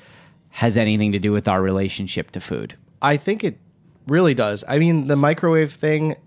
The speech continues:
Speaker 2: I really think it does. I, we, you know, like you just said, we didn't have a microwave, which was weird then and is even, like, weirder now. Like, it's just, you literally get a microwave, like,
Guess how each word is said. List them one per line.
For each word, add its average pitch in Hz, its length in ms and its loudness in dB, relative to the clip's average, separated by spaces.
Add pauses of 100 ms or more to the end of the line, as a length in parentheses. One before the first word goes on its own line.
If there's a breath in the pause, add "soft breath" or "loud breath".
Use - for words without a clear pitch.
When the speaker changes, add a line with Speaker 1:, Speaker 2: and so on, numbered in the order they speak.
(200)
Speaker 2:
I 123 60 -6
really 120 340 -2
think 113 240 -8
it - 120 -10
does. 92 440 -8 (480)
I, 104 460 -4 (360 loud breath)
we, 127 120 -6 (300)
you 127 120 -2
know, 110 100 -2
like 107 160 -6
you - 80 -20
just 151 160 0
said, 131 120 2
we 127 80 2
didn't 156 160 0
have 143 120 2
a 127 60 0
microwave, 113 520 -2
which - 360 -8 (420 soft breath)
was 127 160 0
weird 151 320 2
then 139 300 4
and 123 160 2
is 123 160 2
even, 143 240 4
like, 113 260 -2
weirder 117 560 0
now. 95 400 -8
Like, 110 240 -2 (200)
it's - 180 -6
just, - 400 -2 (320)
you 147 180 2
literally 160 440 4
get 123 200 -2
a 113 40 -4
microwave, 101 680 -8 (420)
like, 92 320 -6